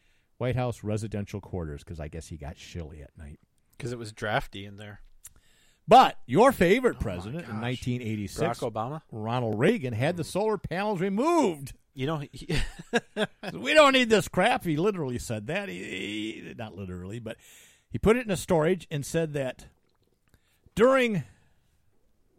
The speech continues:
Speaker 1: my presidency, we won't have any energy crisis. You don't have to worry about that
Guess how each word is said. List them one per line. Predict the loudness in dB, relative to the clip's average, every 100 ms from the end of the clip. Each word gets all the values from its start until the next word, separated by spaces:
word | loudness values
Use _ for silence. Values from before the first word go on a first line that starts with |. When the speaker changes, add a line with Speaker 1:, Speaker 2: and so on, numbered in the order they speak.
| _ _ _ _ _ _ _ _ _ _ _ _ -20 -20 -20 -20 -20 _
Speaker 1:
my | 0 4 4
presidency, | 2 4 4 4 0 -4 -2 -2
we | 0 2
won't | 4 4 4
have | 4 4
any | 4 6
energy | 6 4 2
crisis. | -2 0 0 0 -2
You | 0
don't | 0
have | 0
to | -2
worry | 0 2 2 0
about | -2 -6 -6
that | -10 -12